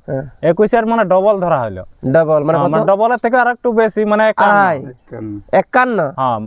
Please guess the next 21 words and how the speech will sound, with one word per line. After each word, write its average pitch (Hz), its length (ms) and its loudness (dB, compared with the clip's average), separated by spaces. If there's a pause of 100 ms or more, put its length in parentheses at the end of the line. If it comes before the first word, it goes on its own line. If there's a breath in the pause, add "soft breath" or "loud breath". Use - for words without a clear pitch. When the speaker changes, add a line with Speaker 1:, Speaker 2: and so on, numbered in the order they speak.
Speaker 2:
অতএব 220 380 0
আমাদের 220 380 0
মে-, 196 320 -4
আসরে 208 340 2
হলো 208 200 0
দুটো 196 240 0 (140)
কাড়াই 240 300 0 (280)
Speaker 1:
একান্ন 208 480 2
হাজার। 165 260 0
Speaker 2:
একান্ন। 123 180 -12
হ্যাঁ, 139 240 0
এখন 214 240 0
এক 196 200 0
নম্বরে 165 420 0
দুটো। 123 240 -4 (100)
Speaker 1:
মানে, 220 260 2
ওইটাই 240 460 4
এরা 294 160 4
পৌঁছাতে 269 540 2
এসেছে 247 340 0
আধার। 165 400 0